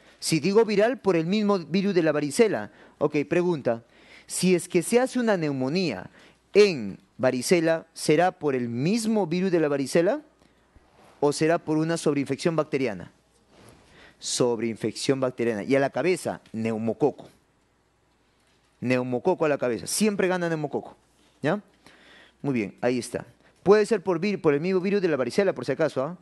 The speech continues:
Pero es más frecuente por la bacteriana. Tratamiento, doctores, sintomático, paracetamol. Pero este tiene tratamiento específico, aciclovir.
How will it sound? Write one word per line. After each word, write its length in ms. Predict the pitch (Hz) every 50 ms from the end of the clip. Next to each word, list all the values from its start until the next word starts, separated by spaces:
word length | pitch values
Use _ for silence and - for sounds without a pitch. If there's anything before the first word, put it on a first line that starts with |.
| _ - - _ _
Pero 120 | 139 135 143
es 80 | 127
más 180 | 147 160 165 -
frecuente 260 | 170 147 160 160 165
por 100 | 156 156
la 40 | 143
bacteriana. 480 | 143 139 - 135 113 101 92 90 90 - - - - - - - - - _ _ _
Tratamiento, 580 | - 165 160 160 175 170 185 202 202 170 185
doctores, 540 | 180 175 175 196 185 147 113 104 - - _ _ - - _ _
sintomático, 1080 | - - - - 165 147 147 143 165 156 165 180 180 175 - 147 - - 113 107 - - _ _
paracetamol. 920 | - 127 123 123 123 120 - - 123 - 127 120 131 143 143 131 117 104 95 - - _ _ _ _ _ _ _ _ _ _ _ _ _ _ _ _ _ _ _ - - - - _
Pero 180 | _ 143 139 143
este 200 | 151 156 - 160
tiene 240 | 131 156 156 160 165
tratamiento 480 | 156 143 113 135 127 143 143 135 -
específico, 800 | 143 135 - 139 139 - - 190 - 160 113 - 104 98 - - _ _
aciclovir. 800 | 127 127 120 - - 127 104 120 123 120 117 117 98 82 98